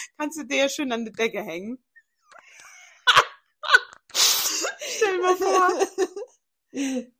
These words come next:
Speaker 2: Skandinavien?
Speaker 1: Ja, ist mir wegen den Vögeln eben eingefallen
Speaker 2: Ach
Speaker 1: jetzt.
Speaker 2: so.
Speaker 1: Ja, das, ähm, das war bei mir so. Und, ähm, es war eine Woche mit mir, mit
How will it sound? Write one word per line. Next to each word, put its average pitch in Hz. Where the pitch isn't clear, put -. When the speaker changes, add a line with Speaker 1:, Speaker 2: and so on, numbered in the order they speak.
Speaker 2:
Skandinavien? 180
Speaker 1:
Ja, 196
ist 190
mir 190
wegen 190
den 180
Vögeln 180
eben 160
eingefallen 165
Speaker 2:
Ach -
Speaker 1:
jetzt. -
Speaker 2:
so. 175
Speaker 1:
Ja, 277
das, 190
ähm, 247
das 202
war 202
bei 233
mir 277
so. 180
Und, 190
ähm, 190
es 180
war 185
eine 196
Woche 277
mit 254
mir, 320
mit 220